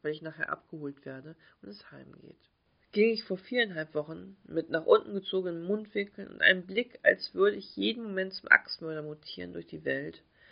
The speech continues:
konnte ich jedoch mein Lachen wiedergewinnen. Und einfach auch mal meine Erfolge,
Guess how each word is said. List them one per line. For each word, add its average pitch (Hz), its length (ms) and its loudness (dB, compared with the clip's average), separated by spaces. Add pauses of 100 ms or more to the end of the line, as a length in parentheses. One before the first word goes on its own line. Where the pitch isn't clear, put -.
(420)
konnte 202 300 6
ich 196 140 -2
jedoch 180 280 0
mein 156 160 -2
Lachen 156 280 -10
wiedergewinnen. - 560 -18 (380)
Und 156 140 10
einfach 170 320 12
auch - 180 -4
mal 156 100 -14
meine 156 200 -6
Erfolge, 165 580 -2